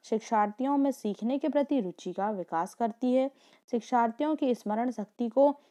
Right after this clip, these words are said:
पैना बनाती है। पिछली सीखी हुई को नए अधिगम से अलग करती है। क्या? सीखने की जो प्रक्रिया है।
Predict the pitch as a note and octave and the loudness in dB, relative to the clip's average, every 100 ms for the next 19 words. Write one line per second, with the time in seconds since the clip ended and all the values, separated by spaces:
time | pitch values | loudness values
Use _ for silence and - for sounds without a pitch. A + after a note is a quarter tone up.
0 | _ _ - B3 C#4 E4 E4+ D#4 D4+ D4+ | _ _ 2 2 4 2 2 2 2 2
1 | C#4 D4 D4+ - _ _ _ C4+ - D4+ | 4 4 2 -4 _ _ _ -4 2 6
2 | F4+ F4+ _ - - C4 - D#4 D#4 D#4 | 6 4 _ -4 2 2 2 6 6 4
3 | _ _ A#3+ B3 B3+ B3 _ _ _ _ | _ _ 0 2 0 -2 _ _ _ _
4 | - C4 F#3 - G3+ A3+ D#4+ D4+ A3 A3+ | 6 6 6 0 4 4 6 6 6 2
5 | B3 A#3 B3+ B3+ - _ - D4+ E4 C#4+ | 2 0 0 0 -2 _ 2 4 6 4
6 | A3+ E3+ D#3+ F#3 F3+ C#3 - _ _ _ | 2 -4 -6 -6 -4 -6 -10 _ _ _
7 | B3 A#3+ B3+ - - C4+ B3 A#3 D4 D#4 | 4 4 2 -6 0 2 2 2 0 2
8 | C4 A#3+ E4 G4 - G3+ - G3+ G3+ F#3 | 2 2 0 -2 -4 -4 -2 0 2 4
9 | A3+ G3 | 2 2